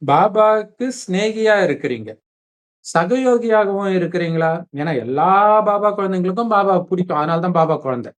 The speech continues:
இல்லையா? அதுல டவுட் கிடையாது. அன்புல எல்லாம் நூறு பர்சன்ட் சொல்லிட்டாரு.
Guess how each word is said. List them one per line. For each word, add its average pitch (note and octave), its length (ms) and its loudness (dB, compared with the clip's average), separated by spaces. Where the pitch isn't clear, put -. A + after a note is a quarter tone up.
இல்லையா? D3 360 2
அதுல G#3+ 340 2
டவுட் G3+ 320 0
கிடையாது. C#3+ 400 0
அன்புல F#3 200 2
எல்லாம் E3 240 0
நூறு D#3+ 200 -2
பர்சன்ட் D#3 380 -4
சொல்லிட்டாரு. C3 400 -4